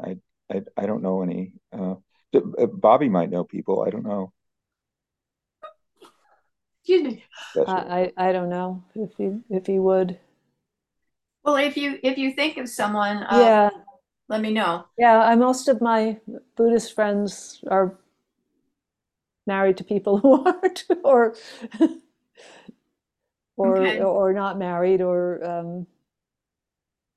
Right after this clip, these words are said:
Speaker 3: so.
Speaker 2: Well, what a
Speaker 1: Yeah.
Speaker 2: treat.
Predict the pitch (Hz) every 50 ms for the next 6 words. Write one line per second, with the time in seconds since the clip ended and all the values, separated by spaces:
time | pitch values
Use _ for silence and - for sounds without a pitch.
0 | _ _ - - _ _ - - - 180 175 175 175 170 170 170 _ _ _ _
1 | _ _ _ _ _ _ _ _ _ _ _ _ - 254 269 269 269 294 339 349
2 | - - - 156 - - - -